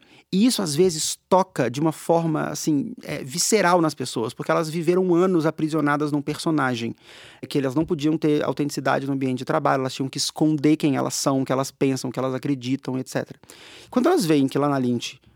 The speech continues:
é, elas podem ser genuinamente quem elas são, não importa qual é a religião, qual é o time de futebol, qual é a crença política, qual é a orientação sexual, gênero, cor, nada disso importa. A gente, inclusive, gosta do diferente. Ela fala, "Nossa, isso é libertador pra mim."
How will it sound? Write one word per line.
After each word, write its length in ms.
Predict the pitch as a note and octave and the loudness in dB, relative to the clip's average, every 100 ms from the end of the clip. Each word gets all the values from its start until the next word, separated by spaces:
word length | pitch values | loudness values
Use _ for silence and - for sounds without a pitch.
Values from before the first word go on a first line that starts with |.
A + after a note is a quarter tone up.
| _ | _
é, 220 | - - | -8 -2
elas 220 | C#3 C3 - | 0 0 0
podem 280 | D3+ C3+ | 0 0
ser 220 | B2+ C3+ - | -2 -2 -4
genuinamente 760 | A#2 F3+ A#3 G3+ E3+ C#3+ C3+ - | 0 4 4 2 2 2 0 -4
quem 140 | B2+ | -6
elas 180 | A#2+ A#2 | -6 -6
são, 320 | - C#3 B2+ - _ _ | -4 -2 -4 -8 _ _
não 100 | D#3 | 0
importa 600 | G3+ - D#3 C#3+ - C#3 - _ _ | 0 4 4 4 -2 -4 -6 _ _
qual 120 | - C#3 | 2 4
é 80 | |
a 40 | C3 | 2
religião, 580 | B2+ B2 A#2+ B2+ B2 B2 | 0 -4 -2 0 0 -2
qual 160 | B2+ | -2
é 40 | B2 | -2
o 40 | |
time 180 | - B2+ | -4 -8
de 60 | A#2 | -8
futebol, 520 | - B2+ A#2+ A#2+ A#2+ | -10 -8 -2 -2 -2
qual 200 | - B2 | -4 -2
é 80 | A#2+ | -4
a 60 | |
crença 340 | - B2+ A#2+ A#2+ | -4 -6 -6 -6
política, 640 | C3 A#2+ A#2+ - - C3 - - - | -6 -4 -6 -8 -10 -10 -12 -20 -4
qual 160 | C3 | 0
é 80 | B2 | 2
a 60 | A#2+ | 2
orientação 440 | A#2+ B2+ B2 C3 | 0 -4 -6 -8
sexual, 640 | - - - C3 B2 B2 | -8 -8 -6 -2 0 0
gênero, 380 | A2+ B2+ C3 B2 | -2 -4 -4 -6
cor, 340 | - C#3 C3 B2+ - | -6 -4 -4 -6 -6
nada 340 | F#3 G#3+ B3 | 0 2 2
disso 180 | G3 F3+ | 0 -2
importa. 460 | F3+ - A2+ - - | -2 -2 -2 -6 -8
A 80 | C3 | -6
gente, 220 | D#3 F3+ | -4 -4
inclusive, 340 | F3 D#3+ E3 | -4 -6 -6
gosta 560 | F#3 C3+ C3+ C3 - E3 | -10 0 2 2 0 0
do 80 | D#3 | 0
diferente. 580 | D3 F#3+ F3 A#2 - - - - - - _ _ _ _ - | 0 2 2 2 -2 -14 -20 -20 -20 -20 _ _ _ _ -4
Ela 100 | D#3 | -2
fala, 160 | F3 F3 | 0 0
"Nossa, 420 | F3+ G3 - D3 | 2 0 0 -4
isso 140 | C#3+ | 0
é 180 | F3+ G3+ | 0 0
libertador 540 | G3 F#3 G3 A#3 G3 G3+ | 0 -2 -2 2 2 2
pra 100 | D3 | 0
mim." 140 | A#2+ | -2